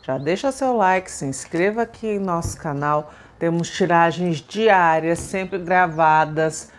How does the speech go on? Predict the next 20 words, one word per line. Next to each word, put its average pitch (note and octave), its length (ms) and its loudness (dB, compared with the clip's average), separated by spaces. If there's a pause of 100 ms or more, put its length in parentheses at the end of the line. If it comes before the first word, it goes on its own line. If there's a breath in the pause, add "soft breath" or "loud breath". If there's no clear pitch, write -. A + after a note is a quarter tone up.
(140)
com F#3 160 -2
muito A#3 340 -4
amor, F#3 560 -4
carinho E3+ 460 0
e - 20 -2
respeito E3 760 -4
a D#3+ 40 -2
vocês. C#3+ 920 -8 (640 loud breath)
Vamos A3+ 420 4
juntos, G3+ 400 -2
porque A#3+ 1000 0 (1700)
esse D#3 360 -2
homem E3 220 2
pensa E3+ 420 -2
em F3+ 60 0
te - 140 -8
procurar F#3 680 0
nas E3+ 180 -2
próximas F#3+ 680 -6
horas. - 500 -8